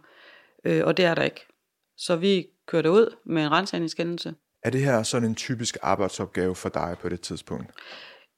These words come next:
Speaker 1: Øh, både ja og nej, fordi jeg har sagt til min leder, jeg kan ikke med børneporno. Jeg kan med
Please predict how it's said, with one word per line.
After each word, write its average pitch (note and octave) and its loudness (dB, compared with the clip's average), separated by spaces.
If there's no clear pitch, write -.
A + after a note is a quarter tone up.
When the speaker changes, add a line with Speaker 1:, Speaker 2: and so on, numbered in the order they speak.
Speaker 1:
Øh, - 0
både A3+ 8
ja F#3 8
og D#3 4
nej, B2+ 2
fordi F#3+ -2
jeg E3+ 4
har D#3+ -4
sagt D3+ -4
til F3+ -2
min F#3 0
leder, E3 2
jeg D#3 -2
kan F3+ 0
ikke C3+ -4
med C#3+ -4
børneporno. C3+ -2
Jeg D#3 -2
kan D#3+ -2
med D3 0